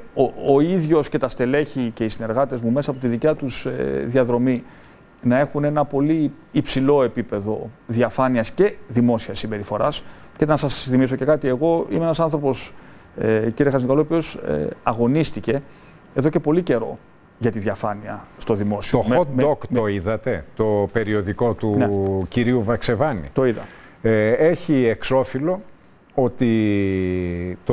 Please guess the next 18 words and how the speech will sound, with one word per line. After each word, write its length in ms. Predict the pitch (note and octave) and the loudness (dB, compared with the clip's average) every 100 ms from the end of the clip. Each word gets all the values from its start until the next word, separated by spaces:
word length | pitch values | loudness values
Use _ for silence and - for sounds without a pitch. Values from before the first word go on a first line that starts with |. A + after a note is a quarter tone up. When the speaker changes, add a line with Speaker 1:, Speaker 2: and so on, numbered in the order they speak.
| A2+ - | -2 2
Speaker 2:
πόθεν 360 | E3 C#3+ A#2 | 2 2 -2
έσχεσας 840 | A#2 - D3 - G#3 - - - G4+ | -4 -4 -4 -2 -4 -4 -8 -8 -2
έχει 300 | D#3+ C#3 D#3 | 0 0 -2
σημαντικά 560 | - C3 B2 G#2+ E3 D3 | -2 -2 -2 0 0 0
κενά 480 | - B2+ C3+ A2 - | 2 0 0 0 -2
τα 120 | F2 | -4
τελευταία 460 | F2 F2 - F#2 D#2 | -2 -4 -2 -2 -2
χρόνια 420 | F#2 B2 E3 A3+ - - - - - | 0 0 0 -4 -8 -20 -20 -20 -4
και 160 | - D#3 | 2 4
ότι 260 | C#3 - | 4 0
παρότι 600 | - C3 C3+ F3 F3 C3 | 0 -2 0 -2 -2 -4
δεν 180 | G#2+ C3+ | -4 -4
είχατε 280 | G#2+ A2+ G2+ | -4 -4 -4
πάρει 300 | A#2 A2 G2 | -2 -2 -4
διαζύγιο 640 | F#2 F#2 E2+ G#2 E2 F2 | -2 -2 -2 -4 -4 -6
με 140 | E2 E2+ | -6 -6
την 260 | F#2 E2+ | -6 -4
ενδιαστάση, 1000 | F2+ A2+ A#2 A2+ - C3 A2 - F#2 D#2+ | -2 0 2 0 0 -2 -2 -6 -8 -8